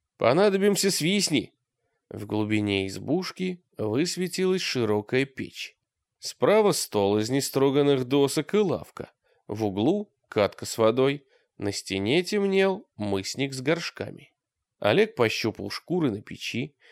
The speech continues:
скользнул взглядом по пучкам трав вдоль стен под потолком. "Хозяйки пока дома нет. Заходите,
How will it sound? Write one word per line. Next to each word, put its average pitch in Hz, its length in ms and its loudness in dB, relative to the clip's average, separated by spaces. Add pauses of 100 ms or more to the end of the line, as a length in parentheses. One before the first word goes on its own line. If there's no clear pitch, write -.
(120)
скользнул 113 640 0
взглядом 165 600 2
по 139 120 -2
пучкам 120 520 0
трав 104 560 -2 (180)
вдоль 107 300 -2
стен - 360 -6
под - 220 -8
потолком. 127 540 0 (1080)
"Хозяйки 170 520 -2
пока 185 360 2
дома 175 320 4
нет. 127 400 2 (320)
Заходите, 175 760 2